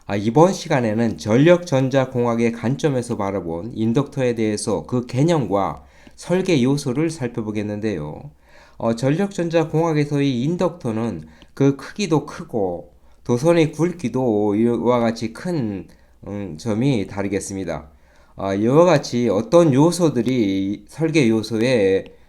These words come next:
에, 들어가는지 이와 같은 것을 말씀드리고,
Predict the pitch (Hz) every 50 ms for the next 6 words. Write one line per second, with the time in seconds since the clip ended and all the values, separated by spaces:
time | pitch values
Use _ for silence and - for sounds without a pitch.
0 | _ _ - 92 98 - - 107 117 113 110 110 107 107 98 82 87 76 73 -
1 | - 120 127 139 147 147 139 - 143 127 117 113 110 - 143 139 120 104 98 101
2 | - - 110 104 101 104 98 110 82 82 78 78 82 101 139 151